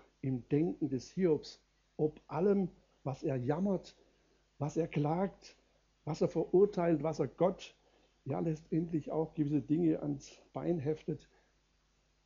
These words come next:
er bleibt dabei. „Ich bin ein Nachfolger Gottes. Ich weiß, wer mein Leben gestaltet. Davon lasse ich nicht ab. Bei all dem, was mir widerfährt, Gott ist allmächtig.“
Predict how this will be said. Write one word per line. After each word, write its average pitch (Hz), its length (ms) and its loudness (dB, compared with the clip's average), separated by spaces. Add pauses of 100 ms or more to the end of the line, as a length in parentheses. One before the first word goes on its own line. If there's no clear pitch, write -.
(360)
er 147 120 -2
bleibt 160 400 -4
dabei. 127 400 -6 (220)
„Ich 120 240 -12
bin 220 340 2 (100)
ein 117 240 -8
Nachfolger 170 640 -4
Gottes. - 580 -6 (300)
Ich 135 260 -6
weiß, 156 540 -4
wer 165 240 2
mein 170 220 0
Leben 170 340 2
gestaltet. 160 720 0 (640)
Davon 170 260 -2
lasse 170 260 -2
ich 170 100 -6
nicht 170 220 2
ab. 196 200 -4 (160)
Bei - 120 -6
all 170 200 2
dem, 180 200 6
was 165 220 0
mir 151 120 6
widerfährt, 165 840 2 (880)
Gott 170 200 0
ist - 240 -8
allmächtig.“ 151 800 -8